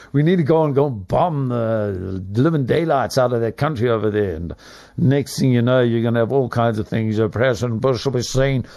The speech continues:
"Rocket Man is gonna be on a rocket to Mars." <laughs> You know, and, uh, suddenly there, the Americans are dropping bombs all over the place. And ten years later, they're coming with this plastic wreaths and saying sorry. And then next thing they're coming and they're bombing again.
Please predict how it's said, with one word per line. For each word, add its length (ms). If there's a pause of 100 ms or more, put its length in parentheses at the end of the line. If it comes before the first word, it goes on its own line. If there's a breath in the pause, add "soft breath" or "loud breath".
(320 loud breath)
"Rocket 460
Man 480
is 140
gonna 320
be 240
on 280
a 120
rocket 480
to 120
Mars." 840
<laughs> 40 (3000 loud breath)
You 180
know, 380
and, 480
uh, 300
suddenly 460
there, 220
the 100
Americans 500
are 260
dropping 520
bombs 340
all 180
over 260
the 120
place. 420
And 240
ten 240
years 220
later, 280
they're 100
coming 280
with 140
this 140
plastic 440
wreaths 440
and 120
saying 280
sorry. 500
And 140
then 160
next 240
thing 160
they're 120
coming 340
and 120
they're 60
bombing 320
again. 240